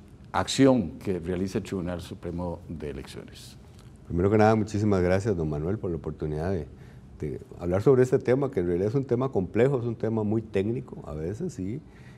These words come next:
Speaker 2: y tanto partidos políticos como las personas que están de alguna u otra manera involucradas,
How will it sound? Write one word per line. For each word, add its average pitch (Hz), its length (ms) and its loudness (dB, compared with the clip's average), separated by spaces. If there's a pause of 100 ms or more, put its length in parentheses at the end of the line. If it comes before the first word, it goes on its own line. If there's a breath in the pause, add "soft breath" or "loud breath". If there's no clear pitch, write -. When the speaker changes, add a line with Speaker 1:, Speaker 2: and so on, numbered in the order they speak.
(140 loud breath)
Speaker 2:
y 73 120 -8
tanto 87 360 -2
partidos 113 380 0
políticos 120 600 0
como 131 300 -2
las 82 180 -4
personas 90 540 -4
que 95 120 -12
están 95 280 -4
de 95 80 -2
alguna 87 340 0
u 98 120 2
otra 98 200 -2
manera 101 380 -2
involucradas, 98 760 -2